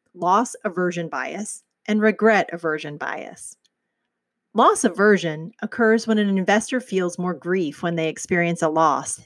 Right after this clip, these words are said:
than they feel pleasure when experiencing an equal gain. By feeling more emotional over a loss, these investors will likely be too afraid to act because they don't want to risk having to experience and feel a loss. This can lead to holding on to losers too long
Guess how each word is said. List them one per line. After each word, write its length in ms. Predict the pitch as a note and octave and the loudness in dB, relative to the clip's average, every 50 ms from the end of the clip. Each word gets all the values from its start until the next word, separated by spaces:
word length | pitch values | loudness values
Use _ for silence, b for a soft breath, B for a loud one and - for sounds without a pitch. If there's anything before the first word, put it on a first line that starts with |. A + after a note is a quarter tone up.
| _ - | _ -8
than 140 | - F3 F#3 | -4 -2 0
they 140 | F#3 F3+ F#3+ | 0 0 0
feel 260 | - - G3+ F#3 F3 | 2 2 2 2 0
pleasure 520 | - - - A3+ A3+ F#3+ E3+ E3 C#3+ D3 D#3+ | 0 2 4 4 4 4 2 0 0 0 -2
when 140 | E3+ E3+ | -2 -4
experiencing 720 | F3 E3+ - - - F3 E3 D#3+ E3 D#3+ D#3+ - F3 E3 E3 | -4 -4 -6 -4 -2 0 0 0 0 -2 -4 -4 -4 -4 -2
an 120 | E3 D#3+ | -4 -4
equal 260 | D3 - _ - D#3 | -6 -8 _ -10 -10
gain. 460 | D3 C#3+ D#3 D#3 C#3+ A#2+ G2 - E3 - _ _ _ _ _ _ _ _ _ _ _ _ _ _ _ _ - | -6 -4 -4 -4 -4 -6 -8 -10 -10 -12 _ _ _ _ _ _ _ _ _ _ _ _ _ _ _ _ 0
By 140 | F3 F#3+ G3+ | 0 0 0
feeling 380 | - - C4 C#4 D#4 E4 D#4 A#3+ | 0 0 2 4 4 6 8 8
more 160 | G#3+ A3 G3+ | 8 8 8
emotional 520 | F#3 F3 E3+ E3+ G#3 - - G3+ F#3 F3+ | 6 6 6 4 4 4 4 2 2 2
over 260 | C3 D#3 E3+ D#3 E3+ | 2 2 2 2 2
a 120 | D#3 D3 C#3+ | 2 2 0
loss, 520 | D3 D3+ E3 D3+ C3+ C3 D#3+ - - - - _ - | 0 0 -2 -2 -2 -4 -6 -8 -12 -14 -12 _ -2
these 180 | A3+ C4 - | -2 0 0
investors 500 | F4+ D#4 G#3+ A3 G#3 G#3 - A#3 G#3+ - | 0 0 2 2 2 2 4 2 2 4
will 120 | F#3 F3+ E3+ | 4 2 4
likely 340 | E3+ E3 E3+ - G#3 G3 | 4 2 2 2 0 -2
be 120 | F3 F3 E3 | 0 -2 -4
too 240 | - - - F#3 F3 | -6 -2 0 0 0
afraid 360 | E3 - - F3 E3 E3 D#3+ | 0 0 0 0 0 0 0
to 120 | G3 - | 0 0
act 440 | - B3+ C#4 A3+ D#3 - - - - _ _ | 0 0 0 0 -2 -4 -8 -18 -20 _ _
because 260 | - G#3 - A#3+ A3 | -2 2 4 4 6
they 120 | A3+ A#3 G#3 | 6 4 6
don't 320 | F#3 G#3 G#3 A#3 A3 A3 | 6 6 6 6 6 4
want 240 | G3 G#3+ G#3+ - - | 4 2 2 2 0
to 100 | G#3 F3+ | -2 0
risk 440 | D#3+ F#3+ G#3 F3 D3+ D3 - - - | 2 2 2 2 2 0 -2 -6 -4
having 340 | - F3+ F3 E3+ G3 G3 | 0 0 2 2 2 0
to 100 | - F#3+ | 0 0
experience 680 | F#3 F3+ - - - - F3 D#3 D#3 D3 C#3+ D#3 D#3+ - | -2 -4 -4 -8 -6 -4 -4 -4 -4 -6 -10 -10 -10 -6
and 100 | F3 F3+ | -6 -6
feel 220 | - - D#3+ D3+ D3 | -6 -4 -6 -4 -4
a 100 | D3 D3 | -4 -4
loss. 480 | D3+ C#3 A#2+ - _ - - - - _ _ _ _ _ _ _ _ _ _ _ _ _ _ _ - | -4 -6 -6 -8 _ -16 -20 -20 -20 _ _ _ _ _ _ _ _ _ _ _ _ _ _ _ 0
This 200 | - C#4 C#4 - | 2 2 2 4
can 180 | - A#3+ G3+ F#3 | 2 2 2 2
lead 240 | F3 E3 D#3+ E3 | 2 0 -2 -2
to 80 | - F3 | -2 -2
holding 400 | E3 - F#3 F#3+ F#3+ G#3+ G#3 F#3+ | -2 0 0 0 2 2 2 2
on 180 | F3 F3+ F3+ F3 | 2 2 2 0
to 60 | E3+ | 0
losers 400 | E3+ E3+ F#3 G3 F#3+ A3 A3+ A3+ | 2 2 2 2 4 2 0 0
too 200 | - - - B3 | 0 0 0 2
long 400 | G#3+ F3 D#3+ D#3 D#3 D#3 D#3 D#3 | 4 4 4 4 2 0 -2 -6